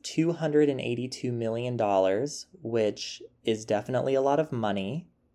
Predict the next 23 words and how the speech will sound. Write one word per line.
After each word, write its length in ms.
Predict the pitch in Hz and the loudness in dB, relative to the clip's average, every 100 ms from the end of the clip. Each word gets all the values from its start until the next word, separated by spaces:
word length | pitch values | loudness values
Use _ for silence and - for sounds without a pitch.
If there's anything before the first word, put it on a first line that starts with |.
| 117 - | -14 0
but 720 | 131 202 147 113 110 139 - | 2 4 4 4 2 0 -2
<laughs> 640 | 117 - - - - - - | -6 -4 -4 -6 -14 -18 -2
there's 220 | 123 107 | 0 2
always 240 | 113 131 | 2 2
a 60 | 147 | 0
but. 460 | - 101 98 - _ _ _ _ _ - | 0 0 0 -2 _ _ _ _ _ -2
But 140 | 113 | 0
before 260 | 117 - 113 | 0 0 0
we 140 | 107 | 0
get 360 | 101 131 165 - | -4 0 0 -2
to 200 | - 113 | -2 0
there, 540 | 101 95 92 98 139 _ _ _ - | 2 0 0 -2 -4 _ _ _ -12
Brian 480 | 123 117 110 127 147 | -2 0 2 0 -2
A. 260 | 117 117 | -2 -2
Benskowski, 960 | 113 107 110 - 107 104 107 - 101 104 | -2 -6 -6 -4 0 0 -2 -8 -6 -6
who 560 | - 113 107 107 107 104 | -4 -4 -2 -4 -6 -4
was 480 | 104 101 101 98 101 | 2 4 4 2 -4
an 220 | 107 104 | -4 -4
assistant 480 | 98 127 123 127 113 | -4 -6 -2 -2 -2
attorney 320 | - 117 110 | -4 -4 -2
general, 420 | 107 101 110 117 | -2 0 2 0
said, 380 | 117 117 104 - | 0 0 0 -2
quote, 500 | - 110 107 107 | -2 2 2 2